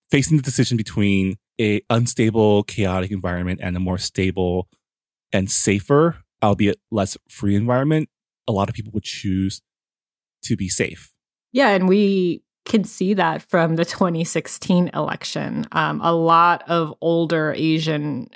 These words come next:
Speaker 2: uh, American immigrants, they voted for Trump. And,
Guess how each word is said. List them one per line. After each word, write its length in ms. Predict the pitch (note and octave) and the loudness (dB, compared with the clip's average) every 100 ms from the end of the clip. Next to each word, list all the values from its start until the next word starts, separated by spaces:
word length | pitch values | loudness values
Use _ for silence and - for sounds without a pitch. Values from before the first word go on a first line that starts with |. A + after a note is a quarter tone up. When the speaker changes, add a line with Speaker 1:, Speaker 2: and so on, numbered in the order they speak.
| _ _ | _ _
Speaker 2:
uh, 300 | E3+ D3+ C#3+ | -4 -2 -4
American 500 | - D#3+ D3+ D#3 - | -4 0 0 0 -4
immigrants, 880 | - G#3 D4+ A#3+ D#3+ C#3+ E3+ - - - _ - | -2 2 2 2 2 0 0 -4 -4 -12 _ 2
they 140 | F#3 | 2
voted 600 | D#3+ - E3 D4+ D#3 - | 2 2 4 4 2 -2
for 180 | - D#3 | -4 -4
Trump. 440 | - - - - - _ _ _ _ _ - | -2 -6 -6 -12 -14 _ _ _ _ _ -6
And, 540 | E3 D#3+ D#3 D#3+ D3+ | -2 0 0 -2 -4